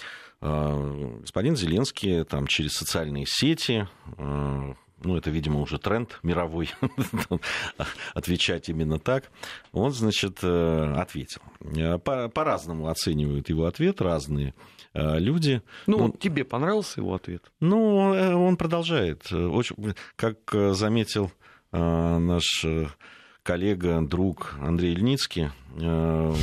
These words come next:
Speaker 1: он сказал, что он, по-, по-моему, он еще не спустился вот с той самой сцены, на которой он там,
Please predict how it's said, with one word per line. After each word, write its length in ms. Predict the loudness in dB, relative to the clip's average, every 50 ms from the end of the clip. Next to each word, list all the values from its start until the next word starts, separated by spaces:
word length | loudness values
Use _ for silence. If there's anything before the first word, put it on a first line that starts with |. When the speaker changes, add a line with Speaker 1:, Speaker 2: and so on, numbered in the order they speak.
| 2 2
Speaker 1:
он 120 | 2 0
сказал, 200 | 0 2 0 0 0
что 160 | 2 2 0
он, 80 | 0 0
по-, 240 | -4 -6 -6 -6
по-моему, 400 | -2 -2 -2 0 2 2 2 2
он 120 | 2 2 2
еще 220 | 2 2 2 2
не 80 | 2 0
спустился 580 | 0 0 -2 -2 0 0 -2 -2 -2 -2 -4
вот 160 | -2 -4 -2 -4
с 80 | -2
той 120 | -2 -2 0
самой 280 | 0 0 0 0 0
сцены, 380 | 0 0 0 0 0 2 2 2
на 100 | 0 0
которой 420 | 0 -4 -2 0 0 0 2 2 2
он 140 | 0 0
там, 200 | -2 -2 -4 -4